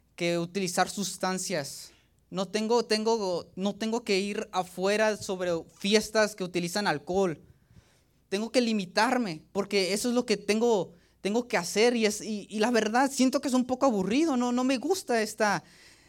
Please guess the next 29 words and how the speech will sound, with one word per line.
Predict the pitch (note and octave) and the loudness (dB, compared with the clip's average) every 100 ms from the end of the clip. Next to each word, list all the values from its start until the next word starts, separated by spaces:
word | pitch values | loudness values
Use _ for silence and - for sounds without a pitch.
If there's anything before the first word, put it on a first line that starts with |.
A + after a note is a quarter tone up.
| - | -10
e-, | - F#3 A3 | -4 2 2
este | A3 B3 | 2 -2
sentimiento | B3 A#3+ G3 A#3 B3+ B3 | -2 0 0 0 -2 0
que | G3+ F3 F3+ | 0 0 -2
me | |
siento | F#3+ G#3 G#3 C#4 | -2 -4 -4 -2
como | A#3+ G#3+ | 0 -2
impresionado. | F#3+ G3 F#3+ D#3+ C4+ D#3 - _ _ _ _ _ _ _ _ _ _ _ _ _ _ _ _ _ _ _ | -4 -10 -10 -8 -8 -8 -14 _ _ _ _ _ _ _ _ _ _ _ _ _ _ _ _ _ _ _
Y | G3+ | 2
a | |
veces | A3 C#4 C4 - _ | 4 2 -2 -10 _
cuando | A3+ A3+ | -2 0
empezamos | G#3+ G#3 A#3 C#4 C#4+ | -2 -2 0 0 0
a | |
experimentar | C#4 - A#3+ G3+ E3+ G#3 A#3 - | -4 -4 -4 -2 0 4 4 2
esas | G3+ G3+ A#3+ - | -2 0 -2 -2
cosas | B3 B3 F#3+ C#3 - - _ _ _ | -4 -2 -4 -10 -12 -20 _ _ _
y | G3+ | -2
las | G#3 G3+ | 0 0
empezamos | G#3 F#3 A3+ C#4 | -4 -2 -2 -2
a | - | -4
probar | G3 F3+ A#3+ | -4 -2 -2
en | A#3 | -4
nuestro | G#3+ - F3+ | -8 -8 -10
propio | - G#3 A3 A#3 | -4 -2 -2 -4
cuerpo, | - C4+ C#4 - D3+ D3 _ _ _ _ _ - _ | 2 2 2 -4 -6 -8 _ _ _ _ _ -20 _
empezamos | G3+ G3+ G#3 A3+ C4 C4 | -4 0 2 2 2 0
a | A#3 | 0
justificarlo. | G3+ - G3+ F3 E3+ A3+ B3+ C3+ | -2 -4 -4 -2 2 2 2 -4